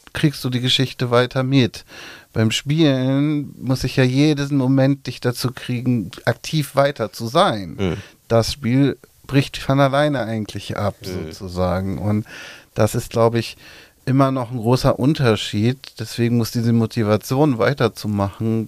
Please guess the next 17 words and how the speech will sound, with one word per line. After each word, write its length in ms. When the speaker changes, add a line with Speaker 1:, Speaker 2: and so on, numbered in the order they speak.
Speaker 1:
sehr 180
stark 460
auch 140
immer 260
noch 240
im 140
Hintergrund 680
sein. 340
Speaker 2:
Okay. 160
Speaker 1:
Und 160
zum 200
anderen 460
können 300
wir 100
natürlich 540
so 100
manches 720